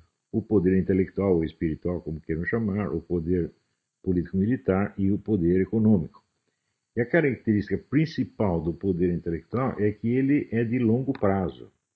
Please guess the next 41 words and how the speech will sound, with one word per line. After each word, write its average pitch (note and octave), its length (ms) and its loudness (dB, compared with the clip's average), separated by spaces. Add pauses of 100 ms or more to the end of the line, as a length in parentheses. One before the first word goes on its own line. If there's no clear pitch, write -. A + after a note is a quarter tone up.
(640)
Ele A2+ 280 2
geralmente B2 760 2
se - 160 -4
exerce A2 540 2
para B2 260 0
além A2+ 580 4
da F2 200 0
vida G2 360 0
do G2+ 200 -2
seu F#2 280 0
portador. F#2 680 0
Por G2+ 200 -4
exemplo, F#2 160 -2
se - 120 -8
você G#2 240 -4
vê, G2 200 0 (680)
é, F2+ 640 2
Aristóteles G#2+ 640 2
viveu F#2+ 300 4
quatrocentos F#2+ 760 0
anos F#2 300 2
antes F2 160 0
de A2 100 -2
Cristo A#2 460 -4
e F#2 180 2
o, F2 160 0 (360)
a F2 80 -8
grande F#2+ 320 4
onda G2+ 340 6
de F#2 100 4
aristotelismo F#2 840 2
no F2+ 80 0
Ocidente G2 560 -2
começa G2 440 0
em E2+ 40 -2
mil F#2 220 -2
e - 20 0
duzentos, E2 500 -4
mil F2 120 -4
e E2+ 40 -4
trezentos. D#2 640 -6